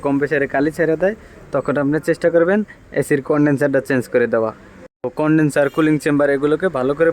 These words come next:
পরিষ্কার করে দিবেন যদি হালকা কালি হয়, আর বেশি কালি হলে এগুলো চেঞ্জ করে দিবেন, কারণ এগুলো আবার পুনরায় প্রবলেম হওয়ার সম্ভাবনা থাকে যদি ময়লা টয়লা থাকে। তো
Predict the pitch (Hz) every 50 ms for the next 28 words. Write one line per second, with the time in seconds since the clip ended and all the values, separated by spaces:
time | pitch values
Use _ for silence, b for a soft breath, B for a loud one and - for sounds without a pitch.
0 | 160 170 170 170 - - 180 165 151 160 151 147 131 135 127 131 127 127 135 135
1 | 135 120 123 127 120 - 147 135 143 139 143 143 131 123 113 113 110 110 120 120
2 | 117 131 123 - 135 120 139 135 147 160 165 170 180 170 160 143 143 143 135 -
3 | 147 139 127 - - 127 120 117 120 113 117 113 113 - 127 127 151 180 185 B
4 | B B B B B B B B - 127 120 131 131 135 135 131 127 135 135 135
5 | 131 - 156 151 156 165 170 185 196 - - - - - 143 135 131 135 131 131
6 | 135 135 147 - - - 139 127 127 127 123 127 127 127 120 - 123 113 120 113
7 | 117 123 123 151 175 - - - - 151 131 127 123 127 127 123 131 127 123 120
8 | 110 - 117 110 120 107 107 - - 120